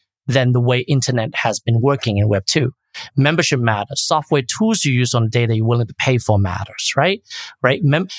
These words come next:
uh, uh, ability to buy something that you can use, not just own for value matters. Uh, uh, uh, buying something that I like to wear matters, right? Like, all these things will come,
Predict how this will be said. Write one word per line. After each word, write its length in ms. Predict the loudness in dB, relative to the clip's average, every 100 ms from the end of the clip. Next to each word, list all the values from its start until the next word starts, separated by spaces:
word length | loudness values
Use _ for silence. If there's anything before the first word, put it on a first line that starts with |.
| -2
uh, 40 |
uh, 280 | -2 0 0
ability 540 | 0 2 0 0 0 -2 -2
to 280 | 0 0 0 -4 _
buy 400 | -2 0 2 2
something 480 | 0 0 0 0 0
that 140 | 0 0
you 120 | 0
can 400 | 2 2 2 0
use, 640 | 0 0 0 0 -2 -4 0
not 180 | 0 0
just 220 | -2 0
own 240 | 0 2 0
for 400 | 0 0 0 0
value 360 | 0 2 0 -4 -12 -2
matters. 480 | 0 2 0 -4 -6 -6 -6 0
Uh, 160 | 0 -2 0
uh, 200 | 2 2 2
uh, 80 | -2 _ -6 -6 0
buying 220 | 0 2
something 520 | 2 2 2 0 0 0
that 140 | 0
I 120 | 0 0
like 140 | 0
to 80 | 0
wear 380 | 2 2 0 -2
matters, 560 | -4 -4 -4 -4 -2
right? 220 | 0 0 -2 -10 -2
Like, 160 | -2 0
all 200 | 0 2
these 180 | 0 0
things 240 | 0 0
will 140 | 0 -2
come, 480 | -2 0 0 -2